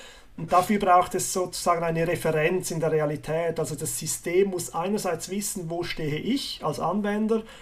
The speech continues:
und andererseits muss es auch wissen, äh, wie ist das Haus beschaffen, auf das jetzt eine Information projiziert werden muss und aus welchem Winkel sehe ich das.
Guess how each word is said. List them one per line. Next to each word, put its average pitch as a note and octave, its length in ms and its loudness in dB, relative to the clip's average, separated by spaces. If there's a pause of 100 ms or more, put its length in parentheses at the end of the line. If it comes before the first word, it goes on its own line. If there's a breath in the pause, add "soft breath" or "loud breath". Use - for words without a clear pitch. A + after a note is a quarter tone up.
(300 loud breath)
und D#3+ 140 -6
andererseits E3+ 640 0
muss E3+ 180 -6
es - 160 -8
auch G3 280 2
wissen, G3+ 520 0
äh, E3 320 -2 (280)
wie A3+ 180 4
ist - 160 2
das E3 140 -4
Haus F3 280 2
beschaffen, A#3 680 -2
auf F3 200 -2
das E3+ 240 -2
jetzt E3+ 240 -8
eine D#3 180 -4
Information D#3 800 -4
projiziert G#3 600 -2
werden G3 260 0
muss F#3+ 440 -2
und E3+ 180 -4
aus D#3+ 140 -2
welchem D#3+ 300 -4
Winkel D#3+ 300 -4
sehe D#3 260 0
ich D#3 160 -6
das. - 420 0